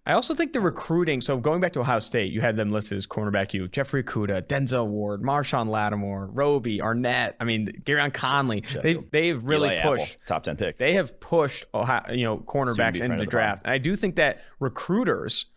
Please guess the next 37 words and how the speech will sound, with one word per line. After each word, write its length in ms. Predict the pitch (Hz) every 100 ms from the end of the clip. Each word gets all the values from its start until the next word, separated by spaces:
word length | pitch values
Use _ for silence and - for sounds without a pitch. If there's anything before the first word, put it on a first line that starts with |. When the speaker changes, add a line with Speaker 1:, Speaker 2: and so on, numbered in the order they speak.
| _
Speaker 1:
when 140 | - 147
you 100 | 135
have 280 | 123 156 139
this 260 | 139 -
D 260 | - 139 139
B 100 | 131
U 280 | 120 120 113
or 140 | 104
L 200 | 98 131
B 120 | 120
U 440 | 123 107 110 107 107
offensive 380 | 120 120 113 104
tackle 340 | - 117 117
U, 480 | 104 107 107 101 98 - - -
you 140 | 160
lean 360 | 160 110 135 151
into 220 | 135 156
that 140 | 95 95
and 100 | -
say, 100 | 107
"Hey, 200 | 120 95
dude, 160 | 92
we've 260 | 117 151 151
produced 380 | 120 110 101 123
a 100 | 131
ton 380 | - - 135
of 80 | 110
first 280 | - 110 -
round 140 | 107
talent 280 | 101 110 101
at 60 | 101
this 140 | 110
position, 380 | - 104 113 120
and 100 | 104
we 140 | 127
want 260 | 123 123 85
you." 480 | 101 127 95 65